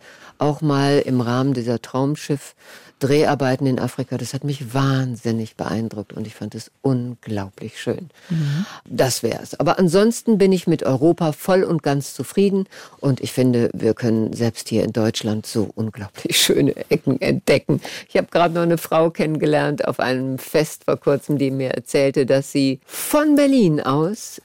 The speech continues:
Speaker 1: bis nach Bayern zu Fuß gegangen ist, durch,
Speaker 2: Ach
Speaker 1: durch
Speaker 2: was,
Speaker 1: Deutschland.
Speaker 2: Mensch.
Speaker 1: Stellen Sie sich das mal vor.
Speaker 2: Ja, das
Speaker 1: Mit einem
Speaker 2: ist
Speaker 1: Rucksack mit zehn Kilo ist die einfach losgewandert.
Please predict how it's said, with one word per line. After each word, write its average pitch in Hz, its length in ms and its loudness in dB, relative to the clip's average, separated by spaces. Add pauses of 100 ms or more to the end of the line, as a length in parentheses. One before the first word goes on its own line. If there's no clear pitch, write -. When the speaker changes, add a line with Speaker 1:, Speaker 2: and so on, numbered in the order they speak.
(140)
Speaker 1:
bis 208 360 2
nach 240 180 2
Bayern 160 720 0
zu - 180 -6
Fuß 453 320 2
gegangen 135 380 2
ist, - 240 -6
durch, 214 300 -2
Speaker 2:
Ach - 60 -2
Speaker 1:
durch 151 160 0
Speaker 2:
was, 143 260 0
Speaker 1:
Deutschland. - 380 -6
Speaker 2:
Mensch. 170 120 -4
Speaker 1:
Stellen 269 160 4
Sie 285 80 2
sich 285 80 -2
das 320 220 0
mal 339 120 2
vor. 302 380 -2
Speaker 2:
Ja, 156 240 -2
das - 100 -4
Speaker 1:
Mit 247 100 2
einem 294 200 6
Speaker 2:
ist 262 60 2
Speaker 1:
Rucksack 226 440 2
mit 190 180 0
zehn 294 400 0
Kilo 254 460 4
ist - 160 -20
die - 180 -2
einfach 131 360 -2
losgewandert. 120 840 -2